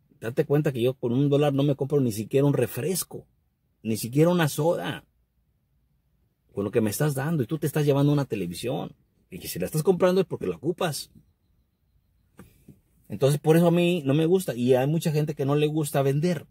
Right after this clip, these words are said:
en garaje sales. ¿Y saben qué es lo que hacen? Este, tanto algunos ricos como los que se creen ricos,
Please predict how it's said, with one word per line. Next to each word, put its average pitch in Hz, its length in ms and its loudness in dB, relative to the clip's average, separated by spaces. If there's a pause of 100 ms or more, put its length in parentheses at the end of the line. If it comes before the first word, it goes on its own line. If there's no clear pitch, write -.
(220)
en 113 160 -4
garaje 131 300 0
sales. - 520 -8 (220)
¿Y 123 80 -8
saben 185 240 2
qué 190 100 -2
es 185 60 6
lo 165 100 4
que 147 120 0
hacen? 127 280 -4 (1400)
Este, - 500 -6 (320)
tanto 101 560 2 (180)
algunos 143 480 4
ricos 156 300 0
como 90 300 -6
los 80 200 -10
que - 120 -14
se 85 160 -10
creen 165 400 6
ricos, 147 500 -2